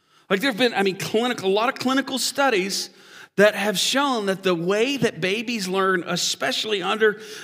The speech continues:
uh, uh, the age of one, is that when they are within eighteen inches of your face, especially a mama's face,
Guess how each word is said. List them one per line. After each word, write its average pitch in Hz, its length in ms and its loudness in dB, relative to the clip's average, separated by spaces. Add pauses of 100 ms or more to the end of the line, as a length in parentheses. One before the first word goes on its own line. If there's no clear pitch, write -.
(120)
uh, - 40 0
uh, 185 380 0
the 185 260 -2
age 202 460 0
of 165 220 0
one, 165 720 -2 (300)
is 196 180 2
that 220 180 2
when 202 220 2
they 233 180 0
are 247 160 2
within 208 460 2
eighteen 240 680 -2
inches 208 500 -2
of 185 300 0
your 196 180 0
face, 160 340 0
especially 190 680 -2
a 165 80 -2
mama's 175 640 -2
face, - 580 -18